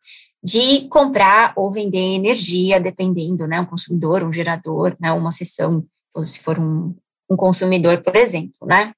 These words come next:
É, inclusive, nessa semana, a gente lançou na plataforma da Megawatt, na verdade, estamos lançando essa semana, tá? Um dashboard dinâmico, o que a gente vai poder entrar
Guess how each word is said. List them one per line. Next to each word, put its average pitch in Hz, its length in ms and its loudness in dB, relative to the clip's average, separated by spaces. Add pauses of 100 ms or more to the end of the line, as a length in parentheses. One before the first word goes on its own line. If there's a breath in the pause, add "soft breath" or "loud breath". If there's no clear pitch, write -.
É, 262 280 4
inclusive, 277 1000 2
nessa 240 320 2
semana, 196 880 2
a 190 140 4
gente 220 880 -2
lançou 202 880 4 (100)
na 180 160 2
plataforma 170 800 0
da 160 240 -2 (200)
Megawatt, 165 560 2
na 165 80 -2
verdade, 160 320 0
estamos 175 260 0
lançando 220 640 4
essa 175 180 0
semana, 185 680 0
tá? - 320 0
Um 240 200 4
dashboard 160 560 2
dinâmico, 180 880 0
o 208 80 2
que - 160 -2
a 214 40 6
gente 226 200 -2
vai 220 240 2
poder 202 500 0
entrar 202 760 2